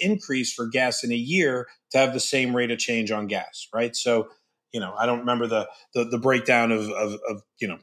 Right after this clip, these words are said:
gasoline, for example, but the point is, if we're up thirty percent in gas year over year, you need another thirty percent. And so now what are we talking about, right, at the pump? You're talking about five and a half, five bucks, you know, on the average across the country. And that seems,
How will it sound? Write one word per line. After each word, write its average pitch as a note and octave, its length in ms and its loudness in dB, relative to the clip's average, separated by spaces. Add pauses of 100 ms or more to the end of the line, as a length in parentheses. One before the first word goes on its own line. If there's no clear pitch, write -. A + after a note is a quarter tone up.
(140)
gasoline, C#3 400 4
for C3 100 4
example, B2+ 300 4
but A#2+ 140 0
the C#3 80 0
point D3 280 4
is, C3 160 2 (260)
if B2 140 -6
we're D3 200 6
up C3+ 160 0
thirty C3+ 200 2
percent A#2+ 340 -2
in A#2+ 60 -6
gas A#2+ 380 2
year A2+ 140 0
over G#2+ 80 -2
year, A2+ 200 0
you B2+ 140 -2
need D3+ 160 4
another C#3 500 6
thirty C3 300 -2
percent. A#2 440 -4
And A2 100 -8
so A#2 120 -6
now A#2 160 0
what A#2 120 -2
are A2+ 40 -4
we A2 120 -4
talking G#2 340 -2
about, F#2+ 240 -6
right, G#2 160 -6
at F#2+ 80 -16
the F#2+ 80 -20
pump? G2 260 -10
You're G2 80 -20
talking A2 240 0
about G#2 200 2 (320)
five A#2+ 340 4
and A#2 100 4
a A2+ 60 4
half, A#2 360 4
five A2 280 -2
bucks, - 560 -2 (160)
you A2 140 -6
know, G#2 420 -2
on A2 140 -4
the G#2+ 80 -4
average G#2+ 340 -2
across A2 300 -2
the G#2+ 80 -8
country. C#3 420 0
And A#2 100 0
that A2+ 200 -2
seems, G#2+ 600 -4